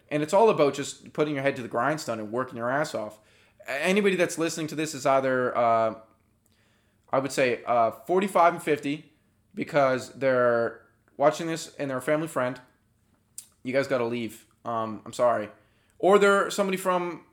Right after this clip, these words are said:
my age, from, like, university or high school, and they're just listening, and they're, like, gonna either take something from this and, and l-, move on from it and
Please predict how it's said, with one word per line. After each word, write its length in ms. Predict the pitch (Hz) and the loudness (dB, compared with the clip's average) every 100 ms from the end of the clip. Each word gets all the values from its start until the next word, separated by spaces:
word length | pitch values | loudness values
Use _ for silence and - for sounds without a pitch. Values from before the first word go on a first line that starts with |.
| _ | _
my 240 | 147 160 160 | 0 4 4
age, 380 | 156 156 156 | 4 2 -2
from, 240 | - 156 147 | -4 -4 -2
like, 200 | 139 139 | -4 -4
university 360 | 143 139 139 | -2 -2 -2
or 80 | 139 | 0
high 140 | 127 127 | 0 0
school, 340 | - 120 117 | -2 -6 -6
and 140 | 127 127 | -8 -8
they're 80 | 120 | -8
just 160 | 120 | -8
listening, 380 | 120 113 117 110 | -8 -8 -10 -8
and 180 | 110 107 | -8 -10
they're, 100 | - | -10
like, 320 | 110 107 - - | -8 -10 -12 -10
gonna 180 | 120 | -6
either 380 | 113 113 107 107 - - - - - _ _ _ _ _ _ _ | -4 -4 -6 -8 -16 -20 -20 -20 -20 _ _ _ _ _ _ _
take 160 | 180 185 | 2 4
something 320 | 202 196 190 | 4 2 0
from 240 | - 180 | 0 0
this 240 | 175 170 165 | 0 -2 -4
and, 260 | 139 131 - | -6 -6 -6
and 420 | 139 127 123 - 135 127 | -4 -4 -6 -12 -12 -4
l-, 140 | 156 | -2
move 280 | 156 180 175 | 2 2 6
on 280 | 170 196 202 | 8 6 2
from 260 | 208 202 | 0 2
it 180 | 214 214 - - | 0 -2 -8 -6
and 420 | 147 139 131 123 | -2 0 -2 -6